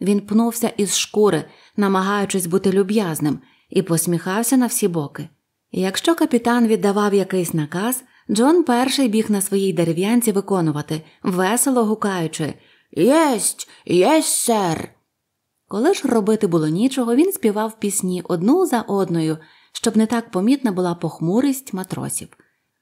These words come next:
З усіх зловісних ознак цього тривожного дня найзловіснішою здалась нам саме поведінка довгого Джона.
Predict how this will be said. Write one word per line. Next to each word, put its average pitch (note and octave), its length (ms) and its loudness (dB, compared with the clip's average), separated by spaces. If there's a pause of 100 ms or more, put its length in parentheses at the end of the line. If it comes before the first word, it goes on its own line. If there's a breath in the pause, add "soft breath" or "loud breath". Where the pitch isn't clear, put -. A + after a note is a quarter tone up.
(100)
З F3+ 220 -2
усіх C#4+ 420 2
зловісних A3 640 2
ознак G#3+ 440 0
цього F#3+ 240 0
тривожного F3+ 640 -2
дня F#3+ 400 -2 (320)
найзловіснішою A#3 1300 2
здалась B3+ 420 0
нам B3+ 140 4
саме A3+ 280 2
поведінка G3+ 760 0
довгого F3+ 760 0
Джона. C#3+ 480 -8